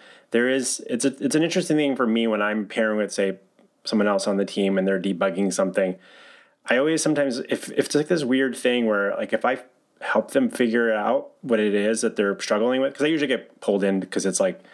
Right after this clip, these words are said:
I'm usually, like, the second or third person that gets called in to help out on something. If, like, the other team's like, we're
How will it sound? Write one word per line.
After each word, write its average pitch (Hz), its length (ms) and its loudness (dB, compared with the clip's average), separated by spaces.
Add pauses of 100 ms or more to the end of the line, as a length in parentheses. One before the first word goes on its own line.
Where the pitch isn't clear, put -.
(140)
I'm 110 100 2
usually, 120 220 2
like, 107 120 -2
the 107 80 -4
second 110 280 0
or 98 80 0
third 107 320 -2
person 117 260 0
that 110 60 2
gets 113 160 -2
called 110 320 0
in 113 100 2
to 110 80 0
help 113 240 -2
out 113 180 -2
on 113 140 -2
something. 113 320 0
If, 104 160 -2
like, - 160 -2
the 107 60 -2
other 104 120 2
team's 104 240 -2
like, 104 200 -4
we're 82 400 0